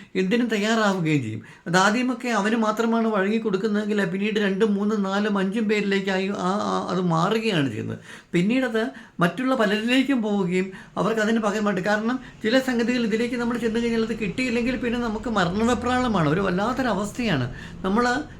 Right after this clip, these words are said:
എന്തും ചെയ്യാനായിട്ട് തയ്യാറാകുന്ന രീതിയിലേക്ക് എത്തുന്ന ഒരു സ്ഥിതിവിശേഷത്തിലേക്ക് എത്തുകയാണ്. ഞാൻ പലപ്പോഴും പറഞ്ഞിട്ടുണ്ട്, പല രീതിയിലും പല വീഡിയോയിലും ഞാൻ പറഞ്ഞിട്ടുണ്ട്, ബാംഗ്ലൂരും ചെന്നൈയിലും ഡൽഹിയിലും ഒക്കെ നമ്മൾ പോകുമ്പോഴേക്കും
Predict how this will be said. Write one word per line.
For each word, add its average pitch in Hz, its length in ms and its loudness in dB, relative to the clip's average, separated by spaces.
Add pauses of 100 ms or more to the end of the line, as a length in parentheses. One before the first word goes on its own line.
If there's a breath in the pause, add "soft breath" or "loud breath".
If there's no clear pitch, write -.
(140)
എന്തും 240 400 4
ചെയ്യാനായിട്ട് 226 520 2
തയ്യാറാകുന്ന 196 600 2
രീതിയിലേക്ക് 208 520 2
എത്തുന്ന 208 340 0
ഒരു 202 240 0 (260 loud breath)
സ്ഥിതിവിശേഷത്തിലേക്ക് 226 880 0
എത്തുകയാണ്. 147 540 0 (340 loud breath)
ഞാൻ 208 180 2
പലപ്പോഴും 214 500 2
പറഞ്ഞിട്ടുണ്ട്, 202 500 0
പല 165 280 0
രീതിയിലും 208 400 0
പല 185 160 2
വീഡിയോയിലും 202 520 2
ഞാൻ 190 180 -2
പറഞ്ഞിട്ടുണ്ട്, 170 440 0
ബാംഗ്ലൂരും 165 540 0
ചെന്നൈയിലും 175 460 0
ഡൽഹിയിലും 175 420 2
ഒക്കെ 185 160 -6
നമ്മൾ 190 220 0
പോകുമ്പോഴേക്കും 180 680 0